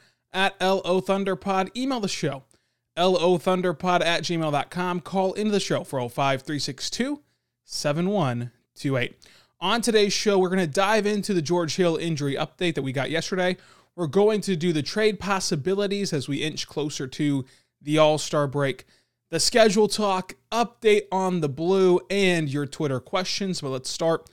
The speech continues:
with the George Hill injury update. So as I predicted yesterday with the off day, we did get post-practice media availability with Mark Daigneault, and he did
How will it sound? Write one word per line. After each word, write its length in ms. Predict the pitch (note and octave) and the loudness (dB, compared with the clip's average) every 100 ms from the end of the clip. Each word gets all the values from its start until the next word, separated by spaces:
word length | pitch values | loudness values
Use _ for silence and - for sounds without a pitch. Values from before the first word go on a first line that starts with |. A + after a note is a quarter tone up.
| _ _ _ | _ _ _
with 120 | C#3+ | -8
the 40 | C#3+ | -6
George 380 | C3 C#3 C3+ - | -2 -2 -2 -2
Hill 240 | C3+ C3 | -2 -2
injury 380 | C3 A#2 C3 C3 | -4 -6 -4 -2
update. 340 | D3+ C3+ - - _ _ _ | -2 -4 -8 -12 _ _ _
So 260 | - F#3+ F#3 | 6 8 8
as 160 | F3 | 8
I 80 | F#3 | 6
predicted 480 | F#3 F#3+ A3+ A#3 G3 | 6 6 6 6 6
yesterday 400 | F#3+ - F#3 F3+ | 4 6 6 6
with 100 | E3 | 6
the 120 | D#3+ | 4
off 180 | D3 - | 4 4
day, 140 | D3+ | 2
we 100 | C#3 | 4
did 180 | C3+ D#3 | 2 2
get 300 | E3 D#3+ - | 2 0 -2
post-practice 840 | F3+ E3 - E3+ D#3 D3 D3+ - | 0 0 0 2 2 2 -2 -2
media 380 | D3+ D#3 D3+ C#3+ | 0 2 2 2
availability 640 | C#3 C3+ E3+ F#3 F#3+ F#3+ - _ | 2 2 2 2 2 0 -4 _
with 160 | - C3 | -12 -4
Mark 220 | C3+ B2+ | -4 0
Daigneault, 500 | F3 F#3 G3+ G3 - D3+ | 0 2 2 0 -4 -6
and 180 | D3 | -4
he 160 | C#3 D3+ | -2 -2
did 320 | B2+ F3+ F#3 | 0 0 0